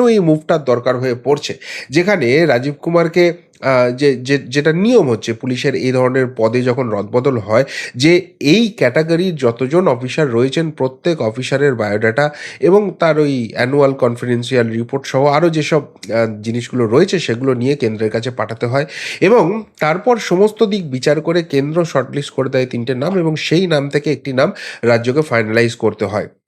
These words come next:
মমতা বন্দ্যোপাধ্যায় বা তার প্রশাসন কিন্তু সেই দিকে ধারও ধারছেন না। তিনি কি করছেন, এই পুরো সিস্টেমটাকে বাইপাস করে সরাসরি রাজীব কুমারকে সেই দায়িত্বে এর আগেও নিয়ে এসেছিলেন,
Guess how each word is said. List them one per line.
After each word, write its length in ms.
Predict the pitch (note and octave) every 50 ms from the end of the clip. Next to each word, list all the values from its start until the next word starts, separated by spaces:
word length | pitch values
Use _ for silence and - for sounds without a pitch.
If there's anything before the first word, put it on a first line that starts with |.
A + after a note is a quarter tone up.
| _ -
মমতা 380 | G#2 A#2+ C#3 D#3 F3 F3 F3+
বন্দ্যোপাধ্যায় 640 | D#3+ C#3+ C3+ C#3 C#3 C3+ C3+ B2+ C3 B2+ C#3+ C#3+ C3+
বা 160 | B2+ B2+ B2
তার 240 | A#2+ - A2 A2 A#2
প্রশাসন 500 | A#2 - - A#2+ A#2+ D#3+ D#3+ D#3+ - A#2+ G2
কিন্তু 300 | G2 - A#2+ B2 B2 D3+ D3
সেই 300 | C#3 - - - C3+ C3+ C3+
দিকে 240 | A#2 G#2+ G2+ - C#3 B2+
ধারও 320 | - A#2 - F#2+ F#2+ A2 A2+
ধারছেন 400 | A2 G2+ F#2+ - - - F#2+ F2
না। 140 | D#2 E2 - - - - - - - - - -
তিনি 180 | G#3 B3 C#4 D4
কি 140 | B3 C4+ B3
করছেন, 380 | F3+ G3+ C#3+ - - D3+ F3 A3+ A#3 - _ _ _ _ _ _ _ _ _ _ - -
এই 200 | A#2 - A3 A#3+ A#3
পুরো 240 | - - G3 G3 G3
সিস্টেমটাকে 680 | F#3+ - D#3 C#3 - - F3+ F#3+ F#3 F#3+ F#3 F3+ - F#3 E3+
বাইপাস 560 | C3+ A2 G#2 G2+ A2 B2 B2 - G3+ A3 G#3 -
করে 240 | - - A2+ G#2+ A#2 D3 - - - - - - - _ -
সরাসরি 600 | - - - E3+ G#3 B3+ C4 - - E3 A#2 G2 - - -
রাজীব 260 | G#2+ G#2+ A#2 C3 C3
কুমারকে 380 | - - B2+ A#2+ A#2+ A#2+ - F3 G#3+
সেই 200 | G3+ - B2 B2
দায়িত্বে 360 | A2+ G#2 G2+ G2+ G2+ - - D#3 C3+ -
এর 160 | - A2+ A2+ -
আগেও 280 | G#2 A2 A2 C#3 E3
নিয়ে 240 | F3 E3 E3 E3+ E3
এসেছিলেন, 340 | D#3+ E3 - - F3 F3